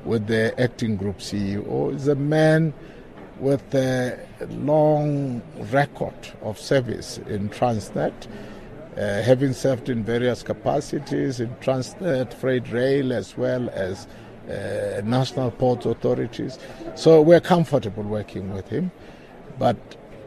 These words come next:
we need to change the mindset of several managers and get them to get used to doing things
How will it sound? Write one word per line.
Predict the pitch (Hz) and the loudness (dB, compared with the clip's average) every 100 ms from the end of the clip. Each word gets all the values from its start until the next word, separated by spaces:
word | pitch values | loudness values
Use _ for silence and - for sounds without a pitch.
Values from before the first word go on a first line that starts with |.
| - | -2
we | 127 160 | 6 6
need | 151 151 151 - - - - - - - - | 6 4 2 -2 -12 -16 -20 -20 -20 -20 -12
to | - 107 | -10 -10
change | - 165 170 190 190 170 156 - - - - - - - - - - | 4 6 6 4 2 -2 -10 -16 -20 -20 -20 -20 -20 -20 -20 -20 -10
the | 107 | -2
mindset | 107 135 156 160 - - 165 135 - - - - - - | 0 4 4 4 0 -2 -2 -2 -6 -14 -18 -20 -20 -6
of | 98 110 104 - - - | -2 -2 -4 -14 -18 -14
several | - 156 151 143 120 98 | 0 2 4 4 2 0
managers | 104 101 104 90 85 82 - - - - | 0 0 -2 -4 -6 -8 -16 -20 -20 -10
and | 104 107 95 | -4 -4 2
get | 123 143 - | 4 4 2
them | 151 143 143 - | 0 0 -2 -6
to | - 113 110 | -10 -8 0
get | 131 110 - | 2 2 -6
used | 110 131 156 - | 0 2 2 0
to | 135 | -4
doing | 101 110 123 120 110 - | -2 0 2 2 0 -2
things | 120 117 | 0 0